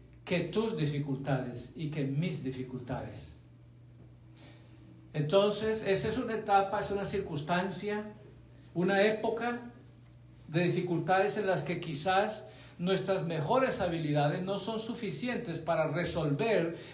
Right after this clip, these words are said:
las dificultades que tengo al frente mío. Quizás es una circunstancia en la que mis recursos tampoco me alcanzan, que no son suficientes,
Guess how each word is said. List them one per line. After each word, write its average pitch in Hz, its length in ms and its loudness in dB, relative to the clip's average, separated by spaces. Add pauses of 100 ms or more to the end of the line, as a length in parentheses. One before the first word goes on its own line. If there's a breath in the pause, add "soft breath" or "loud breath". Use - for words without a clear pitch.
las 160 160 0
dificultades 165 640 -2
que 196 100 -4
tengo 190 340 -2
al 160 80 0
frente 175 380 -4
mío. 143 340 0 (1200 loud breath)
Quizás 202 520 4
es 220 160 -4
una 214 180 0
circunstancia 196 680 -2
en 208 40 -4
la 208 140 -2
que 170 100 -2
mis 226 320 2
recursos 226 600 -2
tampoco 190 580 0
me 180 80 0
alcanzan, 143 720 -2 (1040 loud breath)
que 175 100 -4
no 214 140 2
son 254 240 2
suficientes, 165 880 0